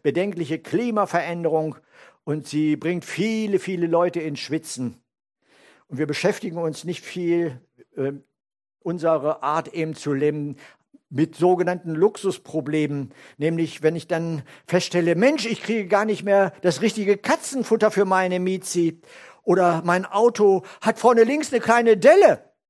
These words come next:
Und der Verursacher hat keinen Zettel reingeklebt. Da bin ich stinksauer. Das muss ich mal ganz ehrlich sagen. Ja, das kann ich im Moment vielleicht aufregen, aber im Verhältnis zur Ewigkeit,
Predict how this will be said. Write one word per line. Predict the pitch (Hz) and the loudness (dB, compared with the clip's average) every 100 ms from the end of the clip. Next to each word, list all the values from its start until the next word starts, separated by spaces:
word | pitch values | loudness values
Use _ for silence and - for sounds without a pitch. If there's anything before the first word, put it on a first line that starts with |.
| _ _ _ _ | _ _ _ _
Und | - 339 254 - - | 4 4 4 -6 2
der | 220 | 4
Verursacher | 233 226 294 226 220 208 | 4 6 6 8 6 4
hat | 202 - | 2 2
keinen | 156 160 | 0 2
Zettel | 254 427 370 | 2 4 4
reingeklebt. | 233 220 196 190 - 190 160 - _ _ _ _ _ _ _ | 4 4 2 0 2 4 4 0 _ _ _ _ _ _ _
Da | - 302 | 8 8
bin | 269 254 | 8 4
ich | 202 | 2
stinksauer. | - - 330 226 - 196 117 104 _ | 0 4 4 4 6 6 6 -4 _
Das | - 269 185 | 2 4 4
muss | 214 | 2
ich | |
mal | 196 | 4
ganz | 170 196 - | 2 2 0
ehrlich | 170 156 | -2 -2
sagen. | - 120 95 87 107 _ _ _ _ _ | 0 -2 -4 -10 -20 _ _ _ _ _
Ja, | 107 127 | -8 -8
das | 117 | -8
kann | - 135 | -6 -6
ich | 135 | -6
im | 127 | -6
Moment | 120 120 143 | -4 -4 -6
vielleicht | 151 135 - | -4 -4 -2
aufregen, | 135 135 120 107 | -6 -6 -12 -10
aber | 110 120 | -8 -8
im | 120 | -8
Verhältnis | 113 101 117 - 127 | -8 -6 -6 -6 -12
zur | - 117 | -8 -2
Ewigkeit, | 165 220 123 - 87 92 | -2 -2 -6 -12 -16 -16